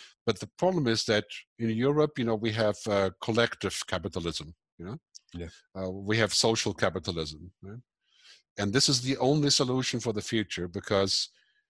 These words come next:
Speaker 1: the corporate capitalism that you have in America, uh, is unsustainable and d-, destructive, right? And it creates, and it, it creates terrorism, it creates,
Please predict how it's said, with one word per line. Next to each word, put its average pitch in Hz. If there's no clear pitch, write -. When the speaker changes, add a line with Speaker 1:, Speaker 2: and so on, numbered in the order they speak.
Speaker 1:
the 202
corporate -
capitalism 82
that 85
you 95
have 95
in 92
America, 92
uh, 92
is 107
unsustainable 101
and 90
d-, 95
destructive, -
right? 92
And 95
it 104
creates, 113
and 104
it, 101
it 104
creates 104
terrorism, 110
it 98
creates, -